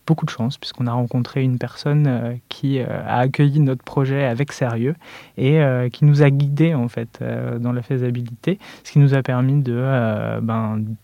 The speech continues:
avoir un impact sur le jury et, euh, d'être sélectionnés.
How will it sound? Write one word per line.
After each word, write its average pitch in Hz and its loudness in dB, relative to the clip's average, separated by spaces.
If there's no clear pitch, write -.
avoir 120 4
un 117 2
impact 123 0
sur 135 -2
le 127 2
jury 127 0
et, 135 0
euh, 120 0
d'être 143 0
sélectionnés. 135 -2